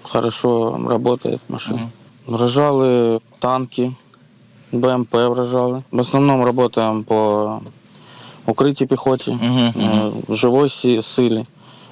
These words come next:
Speaker 1: ну, инженерные споруды.
Speaker 2: Зараз от, е, ми с-,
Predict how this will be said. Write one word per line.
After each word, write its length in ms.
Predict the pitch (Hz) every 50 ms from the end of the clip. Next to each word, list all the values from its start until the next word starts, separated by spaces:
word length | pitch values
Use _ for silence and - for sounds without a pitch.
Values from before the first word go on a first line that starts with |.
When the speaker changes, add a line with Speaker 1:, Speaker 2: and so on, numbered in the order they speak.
| - -
Speaker 1:
ну, 80 | - 147
инженерные 440 | 123 117 127 131 131 135 127 120 117
споруды. 520 | - - - 127 139 156 160 147 135 135 139 - - -
Speaker 2:
Зараз 460 | 135 113 139 160 165 160 143 - - 151
от, 200 | 139 117 - 143
е, 40 | 139 135 131 131 131 127
ми 180 | 131 135 139 131
с-, 180 | 120 - -